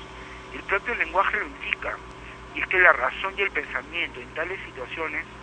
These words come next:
no tienen la más mínima oportunidad de éxito. Las emociones básicas vinculadas al hambre, la sed, el miedo, la ira, la sexualidad,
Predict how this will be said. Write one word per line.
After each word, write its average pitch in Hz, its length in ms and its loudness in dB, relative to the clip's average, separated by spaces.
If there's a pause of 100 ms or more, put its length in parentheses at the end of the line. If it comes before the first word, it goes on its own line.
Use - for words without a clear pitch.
(340)
no 156 80 -10
tienen 175 340 -4
la 160 120 0
más 175 220 6 (160)
mínima 170 300 -6
oportunidad 135 580 -6
de 139 120 -4
éxito. - 360 -8 (720)
Las 143 140 -2
emociones 190 420 -2
básicas 202 500 6
vinculadas 143 580 4
al 127 160 -4
hambre, 147 420 12 (480)
la 120 160 4 (140)
sed, 147 260 -4 (100)
el 117 140 -8 (140)
miedo, 151 380 -2
la 120 160 -2
ira, 127 340 -6
la 120 140 0
sexualidad, 143 800 2